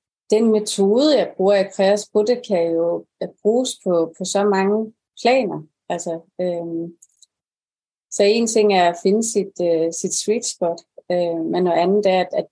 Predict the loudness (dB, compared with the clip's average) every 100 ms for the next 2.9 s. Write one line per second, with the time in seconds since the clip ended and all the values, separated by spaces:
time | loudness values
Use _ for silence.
0 | _ -14 -6 -4 -2 0 0 -2 -4 -2
1 | -2 0 0 0 -2 -2 0 2 2 0
2 | -2 -2 -2 0 0 0 -2 -4